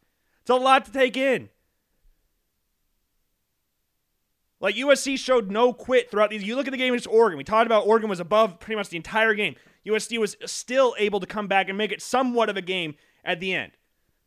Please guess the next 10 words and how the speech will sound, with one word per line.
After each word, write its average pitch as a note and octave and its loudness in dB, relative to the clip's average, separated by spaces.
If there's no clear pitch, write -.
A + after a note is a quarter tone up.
Like, A#3+ -4
I - -2
don't D4 0
really D4+ -2
give B3+ -2
two B3+ -10
shits - -2
about F#3+ -4
the G3+ -8
crying. F#3 -2